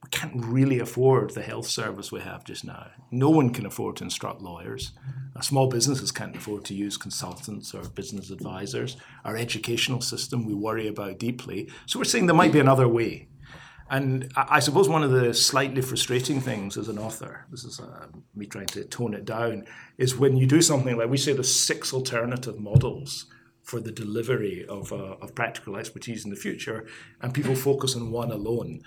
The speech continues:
So we're not, we're, I, I mean, I can see the, the, the deterministic point that we think,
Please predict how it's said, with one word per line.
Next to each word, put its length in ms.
So 140
we're 140
not, 200
we're, 260
I, 240
I 40
mean, 100
I 80
can 140
see 240
the, 100
the, 300
the 120
deterministic 1080
point 280
that 100
we 140
think, 440